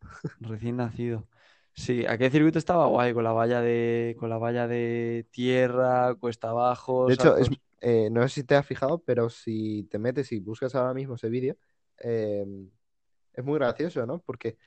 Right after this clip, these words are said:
Speaker 1: salen ocho corredores y luego un corredor cámara por detrás
Speaker 2: No me digas.
Speaker 1: siguiendo la acción.
Speaker 2: Qué guapo, tío, qué guapo. No me, no me había fijado nunca. Vale, pues a ver, en esa época bien.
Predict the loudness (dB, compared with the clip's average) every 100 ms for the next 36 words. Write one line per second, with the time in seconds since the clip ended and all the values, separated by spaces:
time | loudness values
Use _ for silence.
0 | _ -8 -4 -2 -4 -8 _ _ -6 -4
1 | -2 -2 0 0 0 -2 -6 _ _ _
2 | _ _ -4 0 2 2 -2 -10 -8 -6
3 | -4 -2 2 2 2 -2 -4 -2 0 -2
4 | -4 _ -6 -2 0 0 0 -2 -4 _
5 | _ _ _ _ -14 -10 -6 -4 -2 -2
6 | -6 -12 -6 -4 -2 0 0 0 0 -2
7 | -2 -6 -8 -4 -6 -2 2 2 0 -8
8 | -8 -6 -6 -8 -12 -10 -8 -6 -6 -8
9 | -8 -8 -8 -10 -8 -6 -4 -4 -4 -6
10 | -10 -8 -8 -8 -10 -10 _ _ _ -20
11 | -20 _ 0 2 0 -6 -12 -16 -12 -10
12 | -6 -6 -4 -2 -2 -2 -6 -14